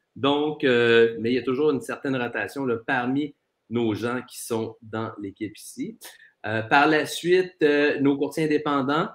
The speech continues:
Là, ici, il n'est pas cent pour cent à jour là, parce qu'il y a eu des nouveaux courtiers récemment. Mais, euh, mais c'est ça. C'est, c'est, nos courtiers ici, c'est, euh, sont indépendants. Ils ne reçoivent pas les clients, mais eux, je leur montre comment faire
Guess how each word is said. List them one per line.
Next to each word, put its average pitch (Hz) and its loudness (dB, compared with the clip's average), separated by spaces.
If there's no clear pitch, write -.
Là, 151 8
ici, 180 -2
il 143 4
n'est 135 2
pas 175 0
cent 165 -4
pour 147 -12
cent 156 -2
à 139 0
jour 160 -2
là, 160 0
parce - -12
qu'il 123 -4
y 123 0
a - 0
eu 139 -2
des 135 2
nouveaux 139 0
courtiers 143 -6
récemment. 135 -6
Mais, 123 2
euh, 117 2
mais 113 -2
c'est 113 -6
ça. 90 -8
C'est, 107 -6
c'est, 110 -4
nos 135 4
courtiers 139 -2
ici, 143 -4
c'est, 143 -6
euh, 117 -2
sont 135 -2
indépendants. 131 2
Ils 135 4
ne 113 4
reçoivent 123 0
pas 175 0
les 151 2
clients, 143 -4
mais 131 -2
eux, 151 6
je 123 -4
leur 107 0
montre 147 0
comment 175 0
faire 147 -2